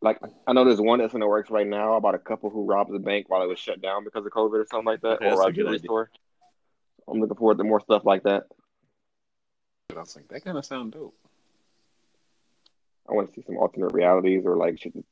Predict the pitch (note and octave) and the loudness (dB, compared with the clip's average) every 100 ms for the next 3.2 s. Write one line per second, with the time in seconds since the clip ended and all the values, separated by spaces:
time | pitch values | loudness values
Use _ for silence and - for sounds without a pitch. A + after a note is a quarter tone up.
0 | - - - - - F#2 F2+ F#2+ F#2 F2 | -20 -16 -12 -8 0 2 4 4 4 4
1 | F2+ F#2 F#2+ F#2 G2 F#2+ F#2 F2+ C#3 C3+ | 0 0 -2 -2 -2 0 0 2 2 2
2 | A#2+ B2 C3 C3 C3 C3 B2 G#2+ G#2 G2+ | 0 2 2 4 6 6 4 -2 -10 -12
3 | - - | -18 -20